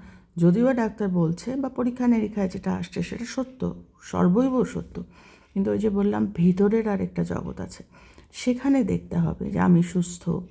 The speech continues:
আমি ঈশ্বরের কাজ করছি, আমি জগৎ সংসারের কল্যাণের কথা ভাবছি। এবার আমার যদি অসুখ থাকে, আমার যদি কষ্ট থাকে, আমি তো কাজ করতে পারবো না। তাই বলছে যে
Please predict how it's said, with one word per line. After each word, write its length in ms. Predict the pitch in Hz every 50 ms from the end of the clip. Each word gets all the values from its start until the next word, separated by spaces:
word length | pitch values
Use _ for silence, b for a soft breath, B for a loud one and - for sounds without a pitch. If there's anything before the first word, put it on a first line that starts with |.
| b b b b b b b b b
আমি 200 | - 175 185 185
ঈশ্বরের 460 | 180 180 - 180 175 170 175 170 175
কাজ 260 | 175 180 180 180 -
করছি, 540 | 180 180 180 180 180 175 - 175 180 180 180 190
আমি 160 | 175 170 160
জগৎ 320 | 165 180 - 185 - 180
সংসারের 480 | - - 180 85 85 - 87 82 87 85
কল্যাণের 460 | 85 82 80 78 82 80 82 87 -
কথা 200 | - 60 85 95
ভাবছি। 320 | 180 175 180 - - - B B B B B B B B -
এবার 80 | 202
আমার 260 | 202 196 196 202 208
যদি 280 | 196 226 226 202 233 233
অসুখ 360 | - 170 170 175 - - 233 - -
থাকে, 340 | - 180 - 180 - - -
আমার 200 | - 165 165 165
যদি 200 | 185 190 208 202
কষ্ট 320 | - - - 170 - - 196
থাকে, 360 | 190 - 185 180 180 190 -
আমি 180 | - 202 220 233
তো 200 | - 269 269 269 B B B B B B
কাজ 200 | - 285 - -
করতে 240 | - 277 247 240 254
পারবো 320 | 240 233 196 185 180 180 175
না। 180 | 190 190 185 185 -
তাই 380 | 208 208 202 92 87 - - - b b b b b b b b b b b _ -
বলছে 380 | 175 180 190 180 - - 233 220
যে 200 | 233 233 233